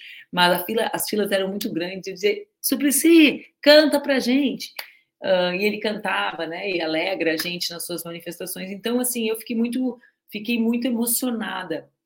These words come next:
pela forma corajosa, íntegra, que, aliás, correspondem à sua vida toda, né? Com que ele se expôs nesse momento pra fazer o Brasil avançar num debate tão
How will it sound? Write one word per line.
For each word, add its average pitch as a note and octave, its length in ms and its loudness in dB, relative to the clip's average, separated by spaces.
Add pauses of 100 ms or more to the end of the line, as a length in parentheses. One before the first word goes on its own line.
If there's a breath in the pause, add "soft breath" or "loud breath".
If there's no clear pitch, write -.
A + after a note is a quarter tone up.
(140)
pela G3 220 -2
forma F3 560 -2 (100)
corajosa, F3 1000 -2 (100)
íntegra, G#3 720 -2 (260 soft breath)
que, - 80 -8
aliás, G3 380 -2
correspondem G#3+ 1080 -4
à E3+ 100 -6
sua G#3+ 280 -2
vida G#3 380 -8 (260)
toda, D#3+ 520 0 (120)
né? E3 240 -6 (280 loud breath)
Com G3 140 -12
que G3 220 -4
ele F3+ 360 0
se - 180 -4
expôs A#3+ 600 0
nesse A3+ 260 -4
momento F3+ 520 -4
pra F#3 140 -2
fazer F3 260 -4
o F3+ 80 -2
Brasil E3+ 340 0
avançar E3+ 640 -4 (380 loud breath)
num G3+ 180 -4
debate E3 760 -4 (460 soft breath)
tão C4 520 4